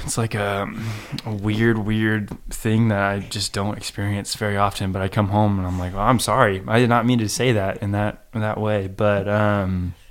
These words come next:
well, I, I do think I was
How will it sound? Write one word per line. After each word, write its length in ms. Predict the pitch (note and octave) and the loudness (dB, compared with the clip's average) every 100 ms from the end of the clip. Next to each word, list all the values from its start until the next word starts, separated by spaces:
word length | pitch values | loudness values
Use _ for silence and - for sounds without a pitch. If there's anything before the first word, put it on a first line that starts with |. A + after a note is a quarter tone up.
| - - - - - - - | -20 -20 -20 -20 -10 -8 2
well, 380 | A#2+ A#2+ A2+ - | 8 10 10 6
I, 160 | A2+ A2+ A2 | 2 0 -2
I 60 | |
do 200 | A#2+ D3+ | 2 4
think 220 | C3 A2 G#2 | 4 2 2
I 80 | |
was 340 | F#2+ F#2+ F#2+ | 2 2 -2